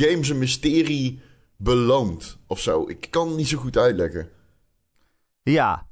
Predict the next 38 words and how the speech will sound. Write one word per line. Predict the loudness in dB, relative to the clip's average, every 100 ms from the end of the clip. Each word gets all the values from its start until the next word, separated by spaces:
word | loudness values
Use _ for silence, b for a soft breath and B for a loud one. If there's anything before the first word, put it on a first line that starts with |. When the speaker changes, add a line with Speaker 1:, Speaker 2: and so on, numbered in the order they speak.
| -2
Speaker 2:
nou, | 0 2
ik | 0 -2
vind | -2 -2 -2
dat | -6 -6 -4
wel, | -6 -4 -8 -6
ja. | -6 -6 -10
Het | -8 -4
gaat | -2 -2
steeds | -2 -4 -4 -6
dieper | -4 0 0 0
en, | -2 -2 -2
eh, | -2 -4 -4 -4 -6 -10 -20 _ _ _ _ _
ehm, | -10 -8 -6 -6 -6 -8 -10 -14 _ _
ik, | -4 -4 -4 -18
ik | -8 -4
voelde | -4 -2
me | 0 2
heel | 2 2 2
erg | 0 -2
beloond | -4 -2 -4 -6
de | -4
hele | -4 -6
tijd | -6 -6 -6 -10 -8
over | -6 -4 -6 -6 -10 -16 _ _ _
alles | -10 -10
wat | -10 -12
ik | -10
ontdekte. | -10 -8 -10 -12 -14 -14 -18 _ _ _ _
En, | -6 -4 -4
eh, | -4 -4 -4
Speaker 1:
<laughs> |
Speaker 2:
alle | -4 -2
nieuwe | -2 -4 -4
plekjes | -4 -4 -6 -4
waar | -6
ik | -6
kwam | -6 -4 -4 -4
en, | -4 -4 -6 -8